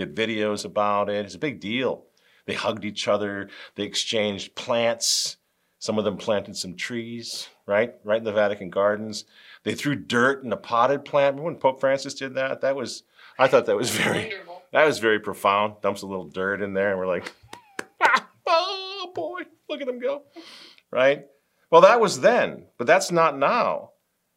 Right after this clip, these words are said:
Speaker 1: I mean, did you read Laudate Deum? This is the big sequel to Laudato Si. Did you read it? Did you see anything about it in your newspaper?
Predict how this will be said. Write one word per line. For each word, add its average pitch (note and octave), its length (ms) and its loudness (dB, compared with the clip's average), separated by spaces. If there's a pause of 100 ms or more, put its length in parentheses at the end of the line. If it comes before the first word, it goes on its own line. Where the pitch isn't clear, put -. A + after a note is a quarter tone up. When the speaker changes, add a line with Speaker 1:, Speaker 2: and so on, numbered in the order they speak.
(160)
Speaker 1:
I A2 80 -2
mean, A#2+ 140 0
did A#2 260 -2
you B2 160 -2
read A#2 380 -4
Laudate D3+ 540 2
Deum? D3 240 0
This D3 160 -4
is C#3 80 -10
the B2+ 100 -6
big B2 260 -4
sequel F#3+ 760 -4 (400)
to A2 100 -2
Laudato D#3 840 0
Si. G3 540 -10
Did G#2+ 180 -10
you A2+ 120 -6
read C3 200 -6
it? F#3+ 40 -12
Did D#3+ 80 -8
you C#3 60 -4
see D#3 240 -4
anything D#3 180 2
about C#3+ 240 6
it D#3 80 -4
in A#2 60 -4
your A#2+ 100 -6
newspaper? G3 800 -10